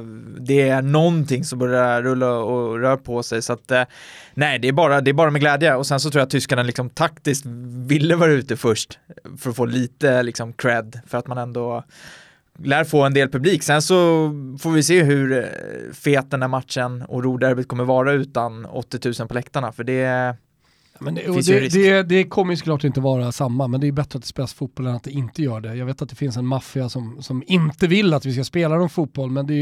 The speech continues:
Speaker 2: ju bara dumt. Du, vi brukar göra en faktaruta så vi lär känna våra, eh, känna våra gäster. Eh, men, eh, det har vi redan gjort, så får man gå tillbaka. Däremot så har jag en sån här karta här, eh, som heter, eller rubriken är How to choose your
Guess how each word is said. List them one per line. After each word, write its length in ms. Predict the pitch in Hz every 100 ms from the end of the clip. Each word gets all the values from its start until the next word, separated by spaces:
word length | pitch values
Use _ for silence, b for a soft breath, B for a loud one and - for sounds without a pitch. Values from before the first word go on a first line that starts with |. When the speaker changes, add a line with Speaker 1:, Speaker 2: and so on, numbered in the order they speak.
| 147
Speaker 2:
ju 80 |
bara 240 | 160 160 151
dumt. 220 | 202 147 - B B
Du, 260 | B 220 233
vi 120 | 214 202
brukar 220 | 247 254
göra 60 |
en 40 | 202
faktaruta 680 | - 226 - 226 294 -
så 80 | 170
vi 80 | 180
lär 140 | 180
känna 460 | 175 - 220 214 285
våra, 580 | 233 185 156 147 143 147 -
eh, 240 | 196 208
känna 240 | - 254
våra 180 | 233 226
gäster. 500 | 180 165 - 139 185 - _ -
Eh, 480 | 147 156 160 160 165 165 _
men, 520 | 190 214 202 226 269 277 _ -
eh, 320 | 190 185 185
det 100 | 208
har 60 |
vi 80 | 240
redan 180 | 220 165
gjort, 200 | 160 -
så 100 | 196
får 100 | 196
man 140 | 226
gå 80 | 208
tillbaka. 460 | 202 160 135 - 165
Däremot 720 | - 156 320 330 190 147 160
så 120 | - 196
har 180 | 175
jag 140 | 175 160
en 60 |
sån 100 | 151
här 60 | 151
karta 400 | - 226 180 330
här, 200 | 160 107
eh, 180 | 131 185 - b b b b
som 240 | - 208
heter, 560 | 185 180 160 - 175 175
eller 320 | 202 202 196 190 - 196
rubriken 420 | 208 214 262 190
är 120 | 160
How 280 | 143 233 233
to 120 | 226
choose 640 | 214 - 196 185 180 - - -
your 300 | 180 180 180